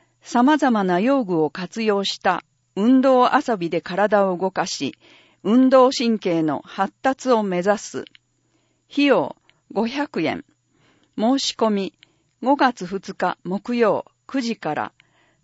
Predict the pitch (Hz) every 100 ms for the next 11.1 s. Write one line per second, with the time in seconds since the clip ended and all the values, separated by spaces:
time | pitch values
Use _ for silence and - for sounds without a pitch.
0 | - 196 196 277 269 - - 226 - _
1 | 160 190 196 196 175 170 - _ _ _
2 | _ _ _ - 254 247 254 240 226 190
3 | _ _ - 180 285 277 220 165 139 113
4 | _ _ _ _ _ _ _ _ _ _
5 | _ _ _ _ _ - 202 233 294 269
6 | 262 247 226 - 262 262 254 - 262 196
7 | 156 123 - _ _ _ _ - 226 220
8 | 208 190 - _ _ _ - 233 285 285
9 | 277 208 185 233 180 - _ _ _ -
10 | 208 285 277 277 202 - 175 196 190 -
11 | 143